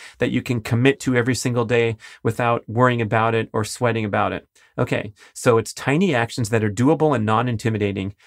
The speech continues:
When you do it this way, rather than the grand lifestyle transformation plans that you proudly jot out on January first, and then by April Fool's Day, they've fallen through the cracks and fallen off the side.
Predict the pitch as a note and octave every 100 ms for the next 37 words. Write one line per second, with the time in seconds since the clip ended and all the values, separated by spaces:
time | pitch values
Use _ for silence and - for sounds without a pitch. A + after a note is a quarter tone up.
0 | - _ B2 B2+ A#2+ C#3+ C#4 - D3+ F3+
1 | - G#2+ D2 G#2 - - - _ A2+ C3+
2 | A#2+ B2+ A#2+ F2+ G#2 E3 A3+ A3+ F3+ A2+
3 | A#2+ G#3 - C3+ D#3+ D3+ C3 C#3+ - A#2+
4 | C#3 - A#2+ B2 B2+ A#2+ A2+ B2+ B2 A#2
5 | A2 - - - - C3 C3 D3+ C#3+ C3+
6 | C3 A#2 - - A#2+ C#3 C3+ C3+ B2+ B2+
7 | B2 A#2+ G#2+ B2 B2 A#2+ A#2+ - B2 A#2+
8 | A2+ - - - A#2+ B2 A#2+ A#2+ A#2 B2+
9 | C3 A#2 - B2+ A#2 B2 A2+ A2+ A2+ -
10 | B2 A2+ G#2+ A#2 G#2+ - A#2 A2 - -
11 | - - - A2+ - A#2+ A#2 A2 G#2+ -
12 | - A#2 A2 G#2+